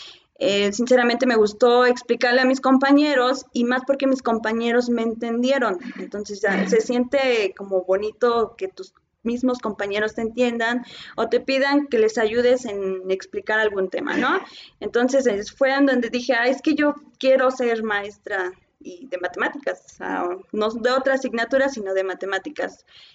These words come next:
Esta maestra fue la que me inspiró mucho, no solamente ella, sino otros, pero en específico ella,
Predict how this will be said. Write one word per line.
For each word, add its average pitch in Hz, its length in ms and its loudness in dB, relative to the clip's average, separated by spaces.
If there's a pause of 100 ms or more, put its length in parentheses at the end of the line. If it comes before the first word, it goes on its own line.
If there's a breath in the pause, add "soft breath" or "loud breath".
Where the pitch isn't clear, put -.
Esta 226 320 -2
maestra 233 340 0
fue 226 140 0
la 220 180 2
que 190 300 0
me 202 140 -2
inspiró 220 520 0
mucho, 262 380 4
no 254 140 4
solamente 269 520 4
ella, 240 200 4
sino 214 340 0
otros, 254 440 2
pero 196 300 4
en 190 300 2
específico 214 1120 2
ella, 240 340 -2